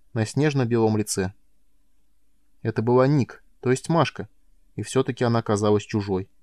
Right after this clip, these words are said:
И Севка внезапно ощутил чужим себя. На этой планете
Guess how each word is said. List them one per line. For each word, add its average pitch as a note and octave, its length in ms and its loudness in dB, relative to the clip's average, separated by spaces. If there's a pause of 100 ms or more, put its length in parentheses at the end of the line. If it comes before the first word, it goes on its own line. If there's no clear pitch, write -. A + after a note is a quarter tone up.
(960)
И A#2 100 -6
Севка C#3+ 380 -2
внезапно B2+ 580 0
ощутил A#2+ 640 -6
чужим G#2+ 320 0
себя. F#2+ 400 -2 (720)
На A2+ 160 2
этой A2 160 2
планете A2 480 2